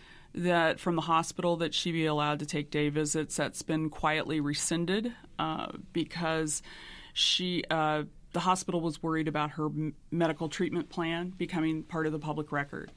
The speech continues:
But one of the interesting legacies of, of Andres, Andrea, uh,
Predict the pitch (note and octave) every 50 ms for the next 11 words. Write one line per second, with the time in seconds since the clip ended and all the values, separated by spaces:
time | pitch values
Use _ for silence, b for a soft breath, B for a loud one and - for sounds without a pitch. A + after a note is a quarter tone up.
0 | b b b b b b b b b b F3+ G3+ G3+ G3 F#3 - - - - -
1 | - - - - - - - - - G3+ B3 C#4 C4 B3+ A#3+ G#3+ G3 F#3+ A3+ A3
2 | G#3+ G3+ - - F#3+ F3 F3 G3+ A3+ G#3+ G#3 G#3 - F3 D#3+ D#3 D3+ D3 - -
3 | - D#3 D#3 D#3 D#3 D3+ D3+ D3 - - - - - - - - - - D#3 E3
4 | D#3 D3 - - E3 D#3+ D#3+ D#3+ D#3 D#3+ D3+ - - - - - - - - -
5 | - - F3 E3 D#3+ D#3 D#3 D3 C#3 C#3 C3+ C3+ - - - D#3 D#3 D3 C#3+ C3+